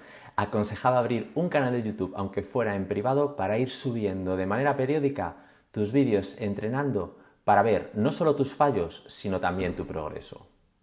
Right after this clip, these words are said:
La ventaja de la grabación respecto al espejo es que no te distrae.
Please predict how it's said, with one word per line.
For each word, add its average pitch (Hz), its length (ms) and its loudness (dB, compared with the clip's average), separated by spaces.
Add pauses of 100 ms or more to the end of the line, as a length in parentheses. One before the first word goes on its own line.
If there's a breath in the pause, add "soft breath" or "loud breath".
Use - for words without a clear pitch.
(440 loud breath)
La 110 100 6
ventaja 143 380 4
de 139 100 8
la 127 100 4
grabación 101 560 2
respecto 95 520 -4
al 95 100 0
espejo - 580 -2
es 135 220 -2
que 139 220 -6
no 104 180 0
te 104 100 -2
distrae. 85 500 -6